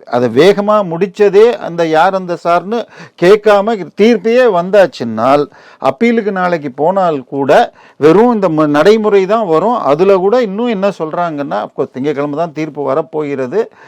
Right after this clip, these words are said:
அதுல ப-, குறைந்தபட்சம் பதினான்கு ஆண்டுகளும், அ, அதிகபட்சம் ஆயுள் தண்டனை கொடுக்கலாம். ஏன்னா இப்ப இருக்கிற பி என் எஸ்ல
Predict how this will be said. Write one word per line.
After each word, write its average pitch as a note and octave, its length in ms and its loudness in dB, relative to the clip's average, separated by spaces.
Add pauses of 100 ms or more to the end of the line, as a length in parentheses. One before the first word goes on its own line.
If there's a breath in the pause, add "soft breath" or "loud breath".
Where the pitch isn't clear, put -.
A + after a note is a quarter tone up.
(180 loud breath)
அதுல E3+ 360 2
ப-, D#3+ 360 2
குறைந்தபட்சம் G3 760 0
பதினான்கு E3+ 560 -2
ஆண்டுகளும், D#3+ 600 -4
அ, E3+ 320 2
அதிகபட்சம் G3 600 -4
ஆயுள் E3 300 -2
தண்டனை D3 340 -6
கொடுக்கலாம். C#3+ 420 -6
ஏன்னா D#3 60 -4
இப்ப D3 260 -6
இருக்கிற D3+ 280 -6
பி D3 140 -8
என் D#3 180 -8
எஸ்ல - 380 -6